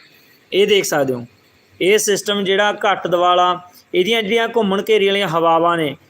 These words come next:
ਇਹ ਅੱਗੇ ਵੱਲ ਨੂੰ ਧੱਕ ਰਿਹਾ ਸਿਸਟਮ। ਇਹ ਜਦੋਂ ਅੱਗੇ ਵੱਲ ਨੂੰ ਜਾਂਦੀਆਂ ਨੇ ਹਵਾਵਾਂ,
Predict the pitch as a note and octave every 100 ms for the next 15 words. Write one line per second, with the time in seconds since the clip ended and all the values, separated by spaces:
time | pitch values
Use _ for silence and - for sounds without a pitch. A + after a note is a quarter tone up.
0 | _ _ _ G3+ A3 F#3 G#3 A3 G#3+ G#3+
1 | G#3+ A#3 G3+ F3 E3+ F3 E3 - C#3 B2
2 | _ _ - _ - F#3+ G#3+ G#3 A3+ F#3
3 | F3+ G3+ G#3+ G#3 G#3 G#3 G3 F#3 F#3 G3+
4 | G3 F3+ F3+ F3+ F3